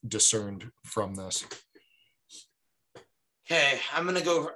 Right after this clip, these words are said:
Speaker 2: like I usually do, I'm gonna go from, like, general to real esoteric. Um,
Speaker 1: <laughs>
Speaker 2: so one thing you, one thing that could, uh, tr-, like, attribute that would be, like, there's,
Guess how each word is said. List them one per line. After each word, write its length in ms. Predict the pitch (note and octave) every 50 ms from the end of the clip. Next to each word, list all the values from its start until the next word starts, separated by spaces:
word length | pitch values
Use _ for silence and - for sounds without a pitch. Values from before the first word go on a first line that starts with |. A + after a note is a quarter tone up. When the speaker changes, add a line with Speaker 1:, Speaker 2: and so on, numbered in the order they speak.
| - -
Speaker 2:
like 220 | C3 D3 D#3 D#3+ E3+
I 40 |
usually 360 | E3 E3 E3+ F3+ E3+ D3+ E3 D#3
do, 100 | D3 C#3
I'm 140 | C#3 C#3+
gonna 140 | C#3+ D3+ C#3+ C3+
go 160 | D3 C#3 C3+
from, 180 | - C#3 B2+
like, 220 | B2+ A#2 A2 A2+ A2
general 400 | - - C3 C#3 D3+ D#3 D#3 D3+
to 160 | D3+ B2 A2+
real 280 | G#2+ A2 B2+ C3+ C3+ B2+
esoteric. 600 | A#2 A#2 - - B2+ A#2+ - G#2 F#2+ F#2+ G2 - - - _ _ - _ _ -
Um, 280 | A#2 A2+ A2+ A2+ D3 B2
Speaker 1:
<laughs> 1500 | - C#3+ - - C3+ - - C3 - - A#2 - _ - - - _ _ _ _ _ - - - _ _ - - - -
Speaker 2:
so 320 | - - E3+ E3 D#3 D3+
one 260 | C#3+ C#3 D#3+ G3 G3+ F#3+
thing 220 | G#3+ G#3 F#3+ F#3
you, 200 | F3 F3 D3+ C3+ _ C#3
one 200 | D#3+ E3+ F3 -
thing 220 | G3 F#3+ F#3 F3
that 180 | E3+ D#3+ - -
could, 360 | - F#3 F#3 F3+ F3 D3+ - - - C3+
uh, 160 | C#3+ C#3 C3+
tr-, 180 | - - - - - _ _ -
like, 300 | C3 B2+ A#2+ A2+ - - -
attribute 480 | A#2+ - - E3+ D#3+ D3+ D3 C#3+ B2+
that 280 | C3 B2+ B2 B2 A#2+ - A2+
would 200 | A#2+ B2+ C3 B2
be, 160 | A#2 B2+ B2 A#2+
like, 280 | A#2 A2 G#2+ G#2 G#2 - _ _ _ _ _ _
there's, 260 | C3 C#3+ C#3 C3